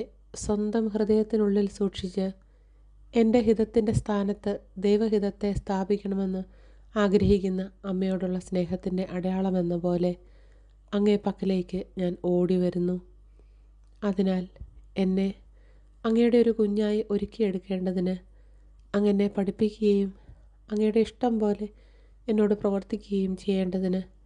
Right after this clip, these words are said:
അങ്ങയുടെ കരങ്ങളിലേക്ക് ഞാൻ അണയുന്നു. അങ്ങയുടെ ഈ കുഞ്ഞിനെ ഒരിക്കലും തനിച്ചാക്കാതെ എല്ലായ്പ്പോഴും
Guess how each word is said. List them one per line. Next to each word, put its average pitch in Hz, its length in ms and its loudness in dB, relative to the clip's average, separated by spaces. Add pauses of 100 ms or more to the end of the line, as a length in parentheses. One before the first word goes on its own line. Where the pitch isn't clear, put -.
(380)
അങ്ങയുടെ 214 360 4
കരങ്ങളിലേക്ക് 202 760 0 (360)
ഞാൻ 185 220 -6
അണയുന്നു. 180 440 -2 (840)
അങ്ങയുടെ 208 360 4
ഈ 208 80 6
കുഞ്ഞിനെ 202 440 2 (200)
ഒരിക്കലും 233 600 0
തനിച്ചാക്കാതെ 185 840 -2 (640)
എല്ലായ്പ്പോഴും 240 760 4